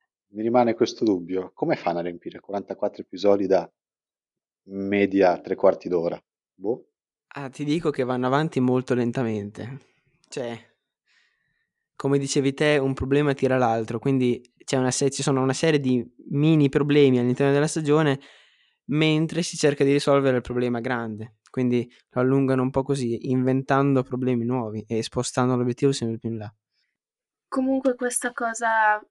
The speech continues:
Speaker 3: del fatto di anticipare sempre la stagione successiva anche a me non piace molto, perché diciamo che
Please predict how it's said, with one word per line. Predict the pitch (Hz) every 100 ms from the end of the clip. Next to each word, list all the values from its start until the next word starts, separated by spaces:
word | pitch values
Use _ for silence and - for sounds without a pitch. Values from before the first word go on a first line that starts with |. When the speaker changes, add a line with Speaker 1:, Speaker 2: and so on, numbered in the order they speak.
| -
Speaker 3:
del | 202 226
fatto | - 226 220
di | 214 214
anticipare | 208 208 202 233 - 214 202 202 196 196
sempre | 196 - 208 202 - 196
la | 202
stagione | - 220 196 214 208
successiva | - 208 - 208 - - 202 190 196 - _ _ _ -
anche | 233 233 240
a |
me | 220 208 202 -
non | - 233 214
piace | 214 214 -
molto, | 208 202 190 185 190
perché | 185 202 196 208 196 196 190 _ _ _ _
diciamo | 233 - 247 240 233
che | 233 208 208